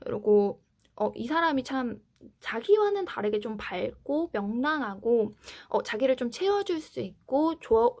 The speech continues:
좋은 사람이었다라는 생각을 좀 끊임없이 하시기 때문에 지금 당장 연락이 와도 이상하지 않은 카드예요. 빠른 시일 내에 연락이 올 거고요.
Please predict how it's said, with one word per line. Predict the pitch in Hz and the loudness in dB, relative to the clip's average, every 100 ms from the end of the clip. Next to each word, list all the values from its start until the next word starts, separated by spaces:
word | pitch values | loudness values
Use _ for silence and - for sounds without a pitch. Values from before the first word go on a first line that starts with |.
| - | -8
좋은 | 214 226 269 | -2 2 2
사람이었다라는 | 294 294 285 247 214 208 220 220 196 208 | 0 -2 -2 -2 -4 -2 0 0 -2 -6
생각을 | 233 233 226 226 | -6 -6 -4 -6
좀 | 226 226 - - - - | -6 -8 -16 -20 -20 -6
끊임없이 | 370 381 330 - 262 | -4 -2 -2 -2 -4
하시기 | 269 269 269 254 | -4 -4 -8 -4
때문에 | 214 202 226 262 208 - _ _ - | -4 -4 -2 -2 -4 -10 _ _ -10
지금 | 247 247 349 339 339 330 - _ _ - | -8 -2 0 0 -2 -4 -8 _ _ -12
당장 | - 226 240 294 | -6 2 2 2
연락이 | 214 202 202 202 | 0 0 -2 -2
와도 | 202 196 277 330 349 - | -2 -2 -2 0 0 -6
이상하지 | 233 269 240 214 | -2 0 0 -2
않은 | 180 233 | -4 -4
카드예요. | 240 208 190 175 170 - - | -4 -8 -8 -10 -10 -14 0
빠른 | 330 359 | 0 0
시일 | 330 285 | -2 0
내에 | 262 226 | 0 0
연락이 | 180 175 180 | -2 -4 -6
올 | - 202 | -8 -4
거고요. | 226 208 214 285 | -2 0 0 0